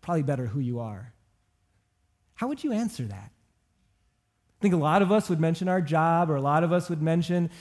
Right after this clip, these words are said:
being a mom or a dad, or a son or a daughter, or a student or a basketball player. Or what, I mean, how would you define that? In a very real way, because of our sin, if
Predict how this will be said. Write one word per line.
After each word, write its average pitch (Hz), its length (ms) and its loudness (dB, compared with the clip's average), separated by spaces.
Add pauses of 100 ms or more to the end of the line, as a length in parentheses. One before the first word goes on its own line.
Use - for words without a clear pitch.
(140)
being 156 200 0
a 170 40 2
mom 160 300 2
or 165 140 2
a 170 80 2
dad, 160 560 2
or 123 320 -4 (840)
a 135 60 -6
son 170 280 2
or 175 160 4
a 160 80 4
daughter, 156 460 2
or 139 140 0
a 127 40 -2
student 170 480 2
or 156 120 2
a 151 40 0
basketball 156 640 0
player. 156 360 0
Or 151 60 2
what, 165 120 -2
I 175 40 -8
mean, 165 140 -6 (240)
how 233 200 -10
would 311 220 -12
you 208 360 -4 (160)
define 143 400 -6
that? 101 160 -8 (1400)
In 185 80 4
a 202 60 6
very 214 320 2
real 240 300 0
way, 165 440 0 (1000)
because 175 400 -2
of 196 120 -2
our 151 200 0
sin, 107 640 -10 (2250)
if 147 160 -2